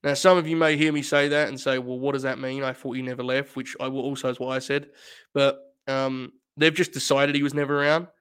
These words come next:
I'm pretty sure he was in a Battle Royal about two weeks ago. And I know for a fact he did an angle on T V with Omos. But they just said he's not been on since he lost the N X T title.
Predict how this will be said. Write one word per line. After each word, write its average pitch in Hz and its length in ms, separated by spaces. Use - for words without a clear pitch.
I'm 165 120
pretty 233 240
sure 202 180
he 185 40
was 170 80
in 170 60
a 151 40
Battle 143 280
Royal 139 280
about 139 360
two 143 120
weeks 147 280
ago. 147 300
And 147 100
I 156 60
know 170 220
for 170 180
a 143 40
fact 151 500
he 143 160
did 143 140
an 143 80
angle 147 340
on 143 100
T 135 180
V 131 240
with 135 160
Omos. 139 600
But 147 240
they 165 180
just 170 220
said 160 140
he's 147 100
not 143 160
been 139 100
on 143 120
since 135 140
he 135 60
lost 135 200
the 139 60
N 131 60
X 131 140
T 131 80
title. 135 460